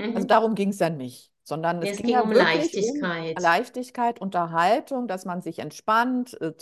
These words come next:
Speaker 2: Mhm.
Speaker 1: zurücklehnt und, ähm, auch so grad das Format Wetten, dass war ja für die ganz, also für alle Generationen. Das war ja
Speaker 2: Das war für
Speaker 1: wirklich
Speaker 2: die
Speaker 1: etwas
Speaker 2: ganze Familie.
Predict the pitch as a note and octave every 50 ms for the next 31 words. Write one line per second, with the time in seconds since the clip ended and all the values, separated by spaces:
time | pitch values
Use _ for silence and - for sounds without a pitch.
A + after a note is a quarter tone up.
0 | - D#3+ - A3+ C#4 G3 G3 F#3+ F#3 - B3 A#3 A#3 A3+ A#3+ A#3+ A#3 G#3+ - -
1 | F3+ F3 F3 F3 - - _ E3 E3 E3 D#3+ D#3 D#3 D#3 D#3+ - _ _ _ _
2 | _ _ _ _ _ _ _ _ _ - F3+ D#3+ D#3+ - E3 E3 E3 - D#3 D#3+
3 | F3 F#3 F#3 F3 - - - E3 D#3+ D#3 D3+ D3+ D#3 E3 - - D3+ D#3 D#3 -
4 | D#3+ C#3+ - D3 D3+ F#3 A3 A3+ - - - _ _ _ - D#3 D#3 E3+ F3 -
5 | - _ _ _ - F3 E3+ E3 - - G3 G3 G3 F#3 E3 - D#3+ D#3 F#3 G#3
6 | G3+ - - - _ - F3 E3 E3+ - - - - - F#3+ A#3 B3 G#3+ G#3 G3+
7 | G3 F#3 - E3+ E3+ - - - A#3 C4+ B3 G3 E3+ E3 - - F3 F3 F3+ F3+
8 | F3 F3 G#3+ G#3 A3 G3+ A3 A3+ G#3 G3 F#3+ G#3+ G#3+ - C4 B3 - B3+ A3+ G#3+
9 | A3 A3+ A3 A3 G#3 D#3+ F3 E3 E3 F3 F3 F#3